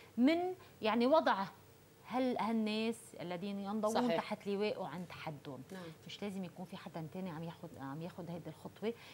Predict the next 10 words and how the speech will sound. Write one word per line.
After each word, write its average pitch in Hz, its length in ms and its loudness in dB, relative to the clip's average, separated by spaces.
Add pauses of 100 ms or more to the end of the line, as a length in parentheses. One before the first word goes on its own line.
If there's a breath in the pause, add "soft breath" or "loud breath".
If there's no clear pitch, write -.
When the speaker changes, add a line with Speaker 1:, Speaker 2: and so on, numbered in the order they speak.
(120 loud breath)
Speaker 1:
يعني 233 180 6
هون 285 200 6
نطرح 254 300 0
سؤال، - 380 -2 (300 loud breath)
ليش 349 300 4
قيادة 240 440 2
الجيش 185 380 -8
ما 143 80 -8
أخذت 151 380 -8
خطوة 147 480 -8